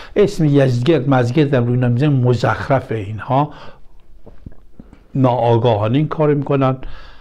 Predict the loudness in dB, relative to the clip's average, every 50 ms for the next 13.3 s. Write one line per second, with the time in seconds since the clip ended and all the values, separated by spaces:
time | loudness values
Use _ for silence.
0 | -20 -18 -14 -8 -6 -6 -6 -4 -2 0 0 2 2 2 0 0 0 0 0 0
1 | 2 0 -2 -2 0 2 2 2 0 0 -4 -4 -4 -2 0 0 0 0 -2 0
2 | 0 0 0 0 -4 -10 -18 -20 -20 -20 -20 -20 -18 -10 -6 -4 -4 -2 -2 0
3 | 2 2 2 2 0 0 2 2 4 4 2 0 0 -2 -4 -4 -4 -4 -2 -2
4 | 0 0 -2 -4 -6 -8 -8 -10 -10 -10 -14 -20 -20 -20 -20 -20 -20 -20 -20 -20
5 | -20 -18 -8 -4 -2 -2 -2 0 0 0 2 2 0 0 -2 -2 -2 -4 -4 -4
6 | -4 -8 -12 -16 -20 -20 -20 -20 -12 -6 -2 0 0 0 0 0 0 0 0 -2
7 | -4 -12 -14 -18 -20 -20 -20 -20 -20 -20 -20 -18 -18 -20 -20 -20 -20 -20 -20 -20
8 | -20 -20 -20 -20 -20 -20 -20 -20 -20 -20 -20 -20 -20 -20 -12 -6 -4 -4 -2 0
9 | 0 0 2 2 0 0 2 2 2 2 2 0 -4 -4 -6 -6 -8 -8 -8 -8
10 | -8 -6 -4 -4 -4 -6 -6 -10 -12 -16 -18 -18 -20 -18 -12 -8 -4 -2 0 2
11 | 4 4 4 2 2 0 -2 -2 -2 -2 0 0 0 0 0 0 0 0 0 -2
12 | -4 -2 -2 -2 -4 -4 -6 -8 -10 -10 -10 -10 -12 -12 -12 -14 -14 -14 -14 -14
13 | -16 -18 -20 -20 -20